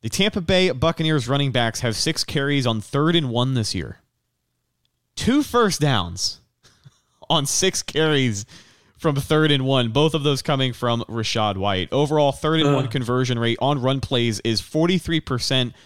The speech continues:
Speaker 1: tied for fifth worst in the N F L this season. So again, Baker Mayfield is not the root of this offense's problems. And we were saying the same thing about Brady last year.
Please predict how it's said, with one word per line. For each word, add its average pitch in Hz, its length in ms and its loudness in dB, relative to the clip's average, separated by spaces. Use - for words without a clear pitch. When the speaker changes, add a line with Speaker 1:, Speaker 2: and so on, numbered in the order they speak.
Speaker 1:
tied 156 240 0
for 139 160 -2
fifth - 420 -2
worst 208 380 2
in 165 80 0
the 156 140 2
N 151 60 2
F 143 200 0
L 135 320 2
this 143 300 2
season. 131 500 0
So 165 240 0
again, 180 320 0
Baker 220 360 2
Mayfield 160 460 2
is 113 140 -2
not 156 260 2
the 139 80 0
root 139 400 4
of 127 140 2
this 117 160 0
offense's 120 520 0
problems. 92 540 -2
And 120 100 -2
we 156 100 0
were 170 100 0
saying 175 260 0
the 175 80 0
same 170 240 2
thing 165 220 0
about 151 240 2
Brady 135 340 2
last 120 400 0
year. 76 220 -10